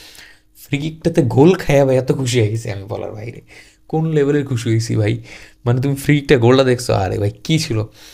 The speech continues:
আচ্ছা, স্ট্যাটসে আসি আমি। shots on goal one one, আহ, six four, পজিশন হচ্ছে ফর্টি সেভেন, আহ, ফিফটি থ্রি পাস হয়ে গেছে, এইটটি সিক্স, এইটটি নাইন, ফাউল আমি দুইটা করছি, কোনো অফসাইড নেই।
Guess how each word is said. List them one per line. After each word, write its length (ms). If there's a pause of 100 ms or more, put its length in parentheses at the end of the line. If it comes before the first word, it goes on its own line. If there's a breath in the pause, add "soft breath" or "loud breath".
(240 loud breath)
আচ্ছা, 200
স্ট্যাটসে 380
আসি 180
আমি। 200
shots 220
on 160
goal 140 (720 soft breath)
one 260
one, 300
আহ, 420
six 80 (120)
four, 180 (300)
পজিশন 300
হচ্ছে 280
ফর্টি 320
সেভেন, 380 (140)
আহ, 540
ফিফটি 360
থ্রি 140
পাস 220
হয়ে 100
গেছে, 200
এইটটি 220
সিক্স, 380 (260 soft breath)
এইটটি 220
নাইন, 300
ফাউল 320
আমি 200
দুইটা 200
করছি, 220
কোনো 160
অফসাইড 260
নেই। 160